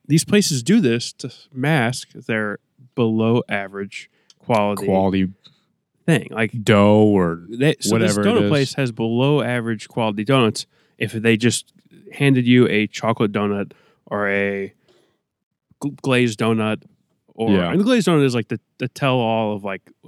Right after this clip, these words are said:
Speaker 1: how good your donut place
Speaker 2: Yeah,
Speaker 1: is.
Speaker 2: if I ever go to a new donut place, I'm getting a glazed, and then I'm getting a,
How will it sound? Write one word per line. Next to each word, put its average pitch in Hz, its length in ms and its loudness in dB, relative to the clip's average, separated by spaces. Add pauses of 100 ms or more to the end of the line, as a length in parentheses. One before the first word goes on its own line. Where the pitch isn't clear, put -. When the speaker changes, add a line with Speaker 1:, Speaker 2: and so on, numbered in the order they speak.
Speaker 1:
how 123 160 -4
good 113 160 0
your 107 100 -2
donut 95 260 -6
place - 180 -4
Speaker 2:
Yeah, 101 60 4
Speaker 1:
is. 92 80 0
Speaker 2:
if - 60 -6
I 143 120 2
ever 151 140 0
go 147 120 0
to 139 120 0
a 127 40 -2
new 120 220 0
donut 110 360 -2
place, 95 300 -4
I'm 95 160 -2
getting 113 240 2
a 110 60 0
glazed, 92 520 0
and 90 120 -2
then 90 120 0
I'm 90 120 -2
getting 98 280 0
a, 87 360 0